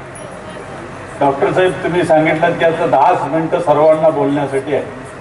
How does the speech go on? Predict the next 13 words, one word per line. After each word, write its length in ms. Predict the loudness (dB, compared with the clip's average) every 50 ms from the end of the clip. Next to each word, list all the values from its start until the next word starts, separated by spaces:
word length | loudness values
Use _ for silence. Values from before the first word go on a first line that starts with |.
| -16 -16 -16 -16 -16 -14 -14 -14 -12 -12 -12 -12 -10 -6
तरी 100 | -2 -2
आता 180 | -2 0 -2
सर्वांची 600 | -2 2 4 4 6 6 6 4 4 2 0 -2
क्षमता 440 | -2 -2 -2 -2 -2 -2 0 0 2
बसण्याची 520 | 2 4 2 2 0 -2 -4 -4 -2 -4 0
संपलेली 560 | 0 0 0 0 -2 -2 -2 0 2 2 2
आहे. 380 | 2 2 0 -2 -4 -8 -10 -10 -10 -12 -12 -12 -8 -6
ते 60 | -6
फक्त 320 | -2 0 0 0 0 2 4
अर्धा 440 | 4 4 4 4 4 4 4 2 2
तास 300 | 4 4 4 4 4 2 -2 -8 -10 -12 -12 -14 -14 -16 -16 -14 -6 -4
आपण 220 | -2 -2 -2 -2
बसावं. 440 | 0 0 0 2 4 4 4 4 2